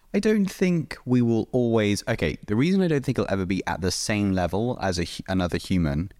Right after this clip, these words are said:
is purely not because the technology can't, im-, like, super accurately simulate it.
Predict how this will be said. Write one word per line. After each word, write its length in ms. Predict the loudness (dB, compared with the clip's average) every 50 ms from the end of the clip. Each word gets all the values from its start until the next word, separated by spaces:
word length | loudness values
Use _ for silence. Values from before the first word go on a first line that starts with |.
| -20 _ _ _
is 240 | -2 0 0 0 -2
purely 680 | -6 -12 -16 -12 -2 2 2 4 4 4 4 2 2 2
not 220 | 2 2 2 0 -2
because 220 | 0 -2 0 0
the 80 | 0 -2
technology 420 | -2 -2 -2 0 -2 0 -2 -2
can't, 320 | -2 0 0 0 0 -2 -6 -12 -16 -8
im-, 280 | -6 -4 -2 -2 -2 -2 -2 0
like, 320 | 0 0 0 0 -4 -12 -20 _ -20 _ _ -20 _ -20 -20 -20 -20 -20 -20 _ -20 -20 _ _
super 360 | -10 -4 -2 0 0 0 0
accurately 540 | 0 0 -2 -2 -2 -2 -2 0 0 -2 -2
simulate 520 | 0 0 2 2 2 2 2 -2 -4 -6 -10
it. 180 | -12 -12 -16